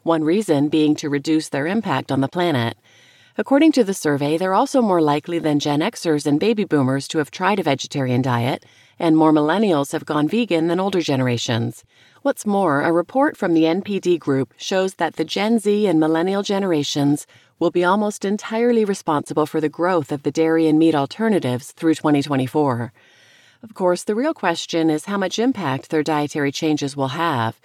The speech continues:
Is it even possible for one or two generations to make up for the damages caused by previous generations?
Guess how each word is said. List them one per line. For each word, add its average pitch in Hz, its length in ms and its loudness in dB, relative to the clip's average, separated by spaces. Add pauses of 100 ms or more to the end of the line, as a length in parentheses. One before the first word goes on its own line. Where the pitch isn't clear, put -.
(180)
Is 151 160 -4
it 151 60 -2
even 143 220 2
possible 165 560 -2
for 139 180 -4
one 151 180 0
or 147 60 2
two 156 180 -2
generations 143 800 -2
to 156 120 -4
make 151 200 0
up 147 140 -2
for 156 100 -2
the 143 80 -2
damages 156 600 -2
caused 151 440 -2
by 143 120 -4
previous 156 420 -2
generations? 208 800 -4